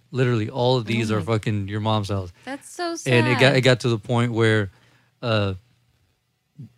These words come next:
Speaker 1: people were saying, "Keep 'em high and tight." That's what they say. Your Mom's House, their, their
Speaker 2: Mm-hmm.
Speaker 1: studio's called Studio Jeans.
Speaker 2: Mm-hmm.
Speaker 1: They say, "Keep 'em high and tight." So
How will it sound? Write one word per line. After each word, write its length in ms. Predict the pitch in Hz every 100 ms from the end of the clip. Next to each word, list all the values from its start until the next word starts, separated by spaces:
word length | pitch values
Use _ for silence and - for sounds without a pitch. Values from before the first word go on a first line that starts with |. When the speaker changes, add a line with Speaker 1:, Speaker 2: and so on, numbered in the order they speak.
| _
Speaker 1:
people 260 | 131 127 123
were 100 | 117
saying, 340 | 131 117 104
"Keep 200 | - 131
'em 100 | 117
high 200 | 104 117
and 120 | 110
tight." 220 | 98 123 113
That's 160 | 107
what 80 | 113
they 120 | 104
say. 320 | - 110 110 120
Your 120 | 110
Mom's 280 | 104 104 98
House, 140 | 110 95
their, 120 | 110
their 100 | 190
Speaker 2:
Mm-hmm. 140 | 190
Speaker 1:
studio's 360 | 196 127 107 98
called 180 | 110 104
Studio 360 | - 107 104
Jeans. 440 | 98 101 104 107 - -
Speaker 2:
Mm-hmm. 320 | 196 190 190 -
Speaker 1:
They 100 | 110
say, 140 | 117
"Keep 180 | 113 107
'em 80 | 104
high 180 | 110
and 100 | 107
tight." 320 | 101 110 113 - _ _ _
So 320 | - 120 104